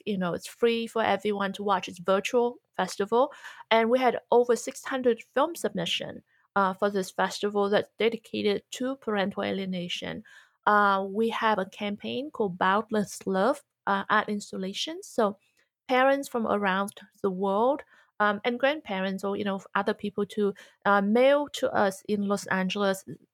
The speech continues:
hard cutouts. So, you know, some hard cutouts are in plastic or some are paper, and they decorate it and they write messages on it and they mail it to us. And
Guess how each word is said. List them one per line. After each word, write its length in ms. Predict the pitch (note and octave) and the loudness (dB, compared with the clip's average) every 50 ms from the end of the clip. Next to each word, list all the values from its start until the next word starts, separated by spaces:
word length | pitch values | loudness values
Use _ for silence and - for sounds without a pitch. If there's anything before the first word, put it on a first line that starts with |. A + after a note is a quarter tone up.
| _ _ - - | _ _ -10 -6
hard 300 | - - - C#4 D4+ - _ _ _ | -2 0 0 0 0 -2 _ _ _
cutouts. 580 | - - - - - G3 F3 - - - - - _ _ _ _ _ - | -4 -4 0 0 0 0 0 -2 -4 -10 -18 -20 _ _ _ _ _ -2
So, 100 | - A3+ | -2 0
you 140 | G#3+ G#3+ G#3+ | 0 0 0
know, 100 | G3+ G3+ | 0 0
some 180 | G3+ - A3 G#3 | 0 -2 -4 -2
hard 240 | G3+ G3+ - - | -2 -2 -2 -2
cutouts 360 | - A3 G3+ G3 G3 - - - | -2 -2 0 0 0 0 0 -2
are 40 | |
in 200 | G3 G3 F#3 F3+ | -2 -2 -2 -4
plastic 640 | - - - C4 B3+ - - - _ B3+ A#3+ A#3+ A#3 - | -2 0 2 2 2 0 -2 -4 _ 2 2 2 2 0
or 120 | A3 G3 F#3+ | -2 -4 -4
some 260 | - - G#3 G3 F#3+ | -4 -4 -4 -4 -4
are 200 | F#3+ F#3 F3+ E3+ - - | -4 -4 -4 -6 -4 -2
paper, 480 | - A#3 A#3 - C4+ B3+ A#3+ A#3+ A#3+ - - - - - - | 0 0 0 2 4 4 4 4 2 -2 -6 -16 -12 -2 0
and 200 | A3 A3 G#3+ G3+ | 2 2 2 4
they 180 | A3 G#3 G#3 G3+ | 2 2 2 2
decorate 600 | F3+ - G3 A3 A3 - A#3+ A#3+ A#3 A3+ A#3 A3+ | 0 0 0 0 0 0 2 2 4 4 4 4
it 240 | A#3 A3 A3+ A3 G#3+ | 2 2 2 2 0
and 200 | G#3 G3+ F#3+ F#3 | -2 -2 -4 -4
they 220 | F#3+ F#3+ F3+ F3+ - - - _ | -4 -4 -6 -6 -10 -14 -10 _
write 240 | - G#3+ G#3 - - | 2 2 2 2 2
messages 440 | G3+ F#3+ F#3+ - A3+ G3+ A3 G#3+ G#3+ | 0 0 0 -2 -2 -2 0 0 2
on 220 | G3+ G3 G3+ G3 | 2 0 0 0
it 180 | G3+ G3 G3 G3 - - - - _ _ - | -2 -2 -2 -4 -6 -14 -20 -20 _ _ 2
and 320 | G3+ G#3 G3+ G3 G3 G3 G3 | 4 4 4 4 4 2 0
they 100 | G3+ G3+ | 0 0
mail 220 | G3+ G#3+ A3 A#3 | 2 2 4 4
it 140 | A#3 A3 - - | 4 2 2 0
to 120 | - A3+ | 0 2
us. 320 | - G#3+ G#3 G#3 G#3 - - _ - | 2 4 2 2 0 -4 -10 _ 0
And 300 | - G#3 G3+ G3 F#3+ | 2 2 2 2 0